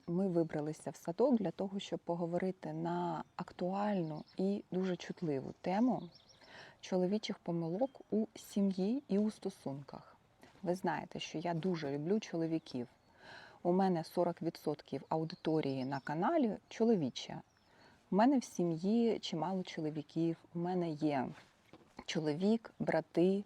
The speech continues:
зрештою, син народився. І це дуже знаково, тому що одна справа читати про Едипів комплекс чи про становлення мужності у книжках,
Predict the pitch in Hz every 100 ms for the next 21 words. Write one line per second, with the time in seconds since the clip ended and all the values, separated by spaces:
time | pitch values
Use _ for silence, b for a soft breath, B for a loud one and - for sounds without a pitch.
0 | _ - 170 175 160 - 151 - 208 214
1 | 196 180 170 160 156 - - - B B
2 | B B - 196 - 247 277 285 262 262
3 | - 180 208 202 185 160 - - 156 151
4 | 143 165 180 180 - - 180 165 175 180
5 | 180 - 170 170 175 - - 170 151 156
6 | - 165 156 175 - - - 180 214 196
7 | 185 - - - - 180 170 165 165 -
8 | 170 170 160 160 156 165 190 175 160 156
9 | - 160 156 185 175 - - 370 -